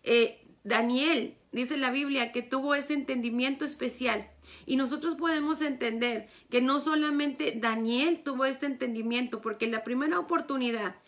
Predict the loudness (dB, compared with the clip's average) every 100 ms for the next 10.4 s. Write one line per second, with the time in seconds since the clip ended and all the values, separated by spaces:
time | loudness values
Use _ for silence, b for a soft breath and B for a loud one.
0 | B B 2 2 2 0 0 -2 0 0
1 | 0 0 0 0 0 0 2 2 0 0
2 | 0 0 -2 0 0 2 0 2 4 2
3 | 0 -2 -2 -2 -2 -2 -2 -2 -2 -2
4 | -2 0 -2 -2 -4 B B B 0 2
5 | 2 2 4 4 2 4 4 4 0 -2
6 | -2 -2 0 0 0 0 0 -2 -2 -2
7 | -2 -2 -2 -2 -2 0 2 2 0 -2
8 | -4 -2 0 2 2 0 0 -2 -2 -2
9 | -2 -2 -2 -2 -2 0 -2 -2 0 2
10 | 4 2 0